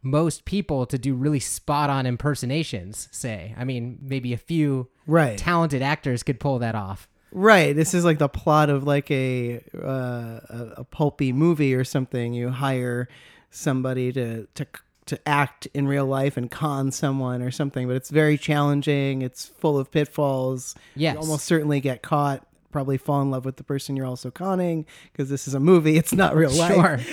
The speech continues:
Speaker 2: You know, I mean, this just doesn't feel real, right? It's, it's, I don't know if any friends this has happened to,
Speaker 1: So
Speaker 2: but
Speaker 1: it's,
Speaker 2: I
Speaker 1: it's possible, but not really a thing that happens
Speaker 2: No, it seems
Speaker 1: today.
Speaker 2: extraordinary,
Speaker 1: Yeah.
Speaker 2: basically, in our world. Uh, possible, but extraordinary. But yeah, it, this could become commonplace.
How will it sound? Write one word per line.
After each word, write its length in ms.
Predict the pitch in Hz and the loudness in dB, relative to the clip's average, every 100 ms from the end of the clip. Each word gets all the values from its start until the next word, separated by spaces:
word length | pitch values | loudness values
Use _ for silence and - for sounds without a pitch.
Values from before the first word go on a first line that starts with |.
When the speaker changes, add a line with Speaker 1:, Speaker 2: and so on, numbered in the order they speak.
| 226 | 4
Speaker 2:
You 120 | 220 | 8
know, 80 | 214 | 10
I 100 | 208 | 8
mean, 120 | 226 | 8
this 100 | 208 | 6
just 180 | 202 190 | 4 6
doesn't 260 | 208 185 156 | 6 6 4
feel 280 | 185 170 | 6 6
real, 340 | 147 165 151 127 | 8 6 6 4
right? 240 | 139 143 | 2 2
It's, 280 | 143 143 - | 0 -4 -2
it's, 240 | 156 135 | -2 -2
I 100 | 147 | -2
don't 160 | 160 156 | 2 4
know 200 | 156 156 | 4 4
if 120 | 143 | 2
any 140 | 156 139 | 0 0
friends 400 | - 208 190 165 | 4 6 6 4
this 180 | 143 - | -2 -4
has 100 | 131 | -4
happened 380 | 123 - 131 131 | -4 -4 -6 -2
to, 120 | 135 | 0
Speaker 1:
So 160 | 175 | 2
Speaker 2:
but 80 | 165 | 0
Speaker 1:
it's, 200 | 135 127 - | -4 -16 -8
Speaker 2:
I 60 | |
Speaker 1:
it's 120 | 180 - | -6 0
possible, 580 | 277 262 185 175 156 | 4 4 4 2 2
but 240 | 127 170 170 | 2 0 2
not 260 | 175 185 | 0 0
really 380 | 165 175 180 165 | 0 2 2 2
a 40 | 143 | 0
thing 220 | 160 143 | -2 -4
that 120 | 127 | -4
happens 360 | 123 117 - 262 | -4 -4 -2 0
Speaker 2:
No, 180 | 240 | 2
it 120 | 156 190 | 2 2
seems 140 | 196 | 0
Speaker 1:
today. 40 | |
Speaker 2:
extraordinary, 760 | 170 - 240 220 151 131 104 110 | 0 4 8 8 6 0 -6 -2
Speaker 1:
Yeah. 200 | 156 143 | 2 2
Speaker 2:
basically, 300 | 101 95 127 | 0 -6 -4
in 60 | 127 | 0
our 120 | 143 | 0
world. 300 | 139 127 123 - - _ | 2 0 -2 -10 -20 _
Uh, 220 | 143 131 | -4 -2
possible, 520 | - 185 170 - 147 | -2 -2 0 -2 -4
but 160 | 135 131 | -2 -4
extraordinary. 600 | 127 - 165 156 135 117 | -4 -2 2 2 0 -2
But 120 | 135 | 2
yeah, 220 | 160 143 | 4 4
it, 240 | 127 139 151 | 0 -2 0
this 160 | 175 180 | 0 0
could 160 | 202 | -2
become 300 | 165 - 131 | -4 -2 -4
commonplace. 800 | - 254 254 156 - 120 123 - | 0 2 4 2 0 -8 -8 -14